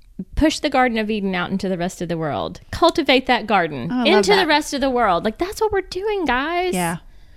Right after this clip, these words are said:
Speaker 1: We need, we need to be intentional about it.
Speaker 2: Right. It's more than just a financial, you know, convenience.
Speaker 1: Yeah.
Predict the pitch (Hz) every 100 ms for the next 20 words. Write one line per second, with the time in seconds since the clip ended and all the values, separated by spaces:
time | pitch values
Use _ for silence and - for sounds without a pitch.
0 | - - - - - 269 311 349 202 247
1 | 311 349 320 339 320 302 330 - 311 254
2 | 202 165 - 202 196 220 - 254 262 247
3 | 240 - 220 226 214 214 214 208 196 -
4 | - - - - - - 220 190 190 220
5 | 202 180 175 185 - - - 320 381 392
6 | 381 254 156 127 185